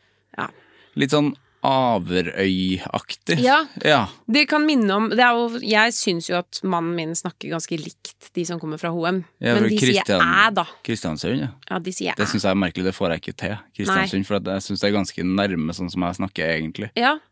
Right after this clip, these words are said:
Speaker 2: Jeg kommer fra Overhalla.
Speaker 1: Ikke sant?
Speaker 2: Men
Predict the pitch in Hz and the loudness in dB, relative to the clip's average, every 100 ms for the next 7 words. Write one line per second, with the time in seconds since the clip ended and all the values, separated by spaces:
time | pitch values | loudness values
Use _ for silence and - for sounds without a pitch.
0 | _ 98 101 98 95 95 92 78 80 82 | _ -4 -2 -2 -2 -2 -2 -4 -6 -6
1 | 82 95 _ _ _ - 254 285 240 190 | -6 -8 _ _ _ -6 -4 0 0 -2
2 | - - 110 110 | -6 -6 2 4